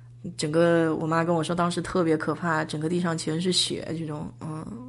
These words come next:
我，我一听也是挺，挺吓人的。啊，当时我妈还算比较镇定啊，就赶紧打电话给幺二零啊什么的。后来打完幺二零送去医院以后，我妈就直接瘫掉了，就是，就吓，吓到了嘛。嗯，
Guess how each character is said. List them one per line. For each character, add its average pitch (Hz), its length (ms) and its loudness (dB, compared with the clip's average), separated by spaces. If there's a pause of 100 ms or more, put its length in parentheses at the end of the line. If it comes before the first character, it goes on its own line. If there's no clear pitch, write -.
我， 165 240 -4
我 170 160 2
一 160 80 4
听 190 180 2
也 160 100 4
是 151 160 0
挺， 147 280 -4
挺 156 120 -6
吓 156 280 4
人 151 160 -2
的。 180 100 -6 (560)
啊， 160 220 -4
当 170 120 -4
时 165 60 -2
我 156 100 0
妈 160 320 -2 (120)
还 - 180 -6
算 180 180 2
比 170 80 0
较 156 140 4
镇 170 260 0
定 151 160 0
啊， 151 220 -6 (160)
就 - 100 -12
赶 165 160 -2
紧 165 120 0
打 160 120 0
电 156 120 0
话 165 120 0
给 151 160 0
幺 165 120 2
二 165 120 2
零 156 200 -2
啊 175 100 -2
什 151 160 -4
么 143 80 -6
的。 160 100 -10 (600)
后 - 160 2
来 170 200 6
打 170 260 0
完 160 140 2
幺 180 80 4
二 180 140 6
零 165 160 2
送 175 160 0
去 175 140 0
医 - 20 0
院 175 240 2
以 151 60 -2
后， 160 120 -4
我 156 60 -2
妈 151 160 -2
就 160 80 0
直 151 160 -4
接 156 100 4
瘫 156 240 -2
掉 165 160 2
了， 139 120 -2
就 143 120 -8
是， 147 200 -4
就 165 180 -6
吓， 185 300 0
吓 185 260 4
到 151 160 2
了 143 80 -2
嘛。 143 140 -4 (1900)
嗯， 156 480 2